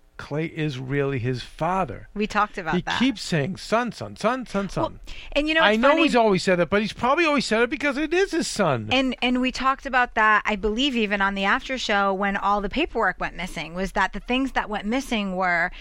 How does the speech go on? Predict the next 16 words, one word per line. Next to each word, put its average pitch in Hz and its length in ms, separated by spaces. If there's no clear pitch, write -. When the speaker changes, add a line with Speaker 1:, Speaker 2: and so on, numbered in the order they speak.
Speaker 2:
legal 220 300
documents 170 580
and 185 200
birth - 180
certificates 185 640
and 190 120
death 254 220
certificates - 540
and 190 180
marriage 254 280
certificates. 175 600
And 185 260
wouldn't 233 240
it 285 120
be 311 100
funny 214 560